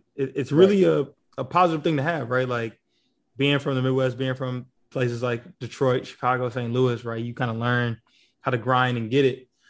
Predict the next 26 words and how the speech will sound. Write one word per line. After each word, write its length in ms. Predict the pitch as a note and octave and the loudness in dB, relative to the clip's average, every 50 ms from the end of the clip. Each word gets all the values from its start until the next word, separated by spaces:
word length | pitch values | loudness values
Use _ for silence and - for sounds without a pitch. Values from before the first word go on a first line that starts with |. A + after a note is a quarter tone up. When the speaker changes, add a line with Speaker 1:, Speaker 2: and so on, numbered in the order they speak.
| _ _ _ _ _ D3 | _ _ _ _ _ -4
Speaker 1:
Um, 520 | C#3 C3+ C3 B2+ B2 B2 A#2 A2+ A2 G#2+ G#2+ _ _ _ _ _ _ _ _ _ _ _ _ | -2 0 0 -2 -2 -4 -6 -8 -10 -14 -18 _ _ _ _ _ _ _ _ _ _ _ _
but 100 | - D3+ | -4 0
now, 200 | D3 E3+ F#3 F#3+ | 2 2 4 4
you 120 | F3+ E3+ E3+ | 4 4 4
know, 280 | E3 D#3+ D3+ D3+ - _ _ _ _ _ _ | 4 2 0 -2 -8 _ _ _ _ _ _
tell 140 | - F3+ G3 | -2 0 0
us 60 | G3+ | 0
about 200 | G3 F#3+ F#3 F3 | 0 0 0 0
what 160 | E3+ E3+ D#3+ - | 0 -4 -6 -6
took 180 | - F3 D3+ E3 | -8 -8 -8 -10
you 220 | F3+ D#3+ D3 D3+ | -10 -8 -6 -6
and 120 | C#3+ B2+ | -6 -4
brought 220 | A#2 C#3+ D#3 D3+ - | -2 -2 -2 -2 -4
you 60 | D3 | -6
to 140 | B2+ D3 C#3 | -4 -4 -4
L 180 | C3+ C3 C#3 D#3+ | -2 -2 0 0
A. 180 | E3 C#3 C3 | 2 2 0
Like, 360 | B2 A#2+ D#3 F3 D#3 C3 - - _ _ _ _ _ _ _ _ _ _ _ _ _ - | -2 -4 -8 -12 -14 -16 -18 -20 _ _ _ _ _ _ _ _ _ _ _ _ _ -6
what 200 | D3 D#3 D#3 D3+ | -6 -6 -4 -4
took 180 | - F#3 E3 | -4 -4 -2
you 100 | E3+ F3 C#3 | -2 -4 -2
from 240 | - E3 D#3+ D#3 | 0 0 0 0
Saint 260 | C#3 - D3+ C#3+ C#3 C#3 | 0 -2 -2 -2 -2 -2
Louis 400 | C#3 C3+ C3+ C3+ C3+ C3 C3 C#3+ | -2 0 0 0 -2 -4 -6 -8
and, 400 | C#3 C3+ C3 B2+ B2 B2 B2 - | -8 -8 -8 -8 -10 -10 -12 -14
and 380 | C3 C3 B2+ B2 A#2+ A#2+ A#2 | -12 -12 -12 -10 -10 -12 -14